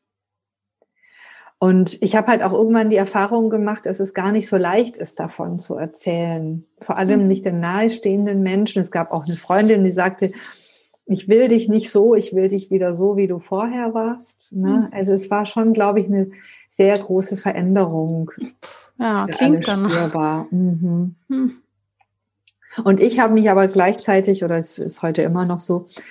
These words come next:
Speaker 1: ich habe mich sehr, also ich habe diese Veränderung als sehr, sehr angenehm wahrgenommen, weil ich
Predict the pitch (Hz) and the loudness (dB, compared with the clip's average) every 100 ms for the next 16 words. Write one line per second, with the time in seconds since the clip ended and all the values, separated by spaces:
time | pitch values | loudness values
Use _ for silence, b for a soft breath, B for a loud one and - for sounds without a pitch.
0 | B B _ 175 190 180 180 170 - - | B B _ -2 0 0 -2 -2 -10 -2
1 | 180 180 185 180 185 - _ _ _ _ | 2 2 2 0 -4 -8 _ _ _ _
2 | _ _ _ _ _ _ _ _ _ _ | _ _ _ _ _ _ _ _ _ _
3 | _ _ 175 170 190 190 196 170 170 175 | _ _ -2 0 0 2 2 0 -2 -2
4 | 180 190 170 170 165 160 180 175 175 170 | 0 0 0 -4 -6 -4 -2 0 0 -2
5 | 170 170 - 180 196 208 202 196 196 196 | 0 -4 -4 -2 -2 0 0 0 0 -2
6 | 190 196 196 196 196 196 208 - _ _ | -4 -4 -4 -2 -2 -4 -8 -14 _ _
7 | _ _ _ _ _ _ _ _ _ _ | _ _ _ _ _ _ _ _ _ _
8 | _ 165 175 175 170 170 165 175 - _ | _ -2 0 2 2 0 -4 -6 -12 _
9 | _ _ _ _ _ _ _ _ 180 170 | _ _ _ _ _ _ _ _ -8 -8
10 | - - _ _ | -12 -20 _ _